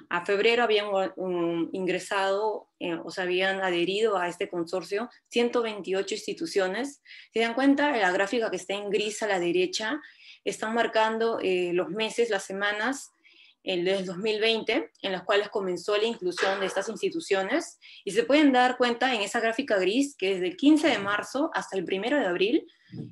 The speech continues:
eh, se incluyeron aproximadamente cincuenta, eh, instituciones. Entonces, es un periodo bastante pequeño para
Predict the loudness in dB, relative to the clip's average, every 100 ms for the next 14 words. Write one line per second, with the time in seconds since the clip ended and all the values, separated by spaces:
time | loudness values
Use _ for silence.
0 | -4 0 2 0 -2 -6 0 2 4 4
1 | 2 -2 _ -20 -20 -4 -2 0 -2 -2
2 | 2 4 4 2 2 2 0 -2 -8 -2
3 | -2 0 2 2 2 0 -2 -4 -4 -4
4 | -6 -6 -4 0 2 2 -4 -10 _ -20
5 | _ -10 -2 0 0 2 2 2 -8 _
6 | -20 -16 -4 6 8 8 8 6 6 0
7 | 0 4 4 4 2 2 0 -2 -2 0
8 | 2 0 -2 -8